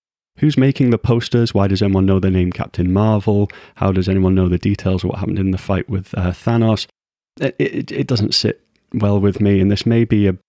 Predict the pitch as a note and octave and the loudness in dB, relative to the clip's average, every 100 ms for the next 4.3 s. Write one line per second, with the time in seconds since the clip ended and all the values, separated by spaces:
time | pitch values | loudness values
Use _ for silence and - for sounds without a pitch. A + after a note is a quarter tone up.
0 | _ - F2+ F2 - F2+ E2 F#2 F#2+ F#2 | _ -4 -4 -4 -4 -4 -2 -2 -2 0
1 | F#2 F2+ F#2 F#2 - C3 B2+ A2 G#2 G#2 | -2 0 -2 -4 -2 0 2 2 0 -2
2 | - - G#2+ G#2 F#2+ - F#2 G#2 F2+ - | -4 -2 0 2 0 -2 0 0 -2 -8
3 | - - G#2+ G2 G2 - G#2 F#2+ G#2+ G2 | -18 -6 -2 0 -2 -2 -2 0 -2 -2
4 | F#2+ G2 | -2 -4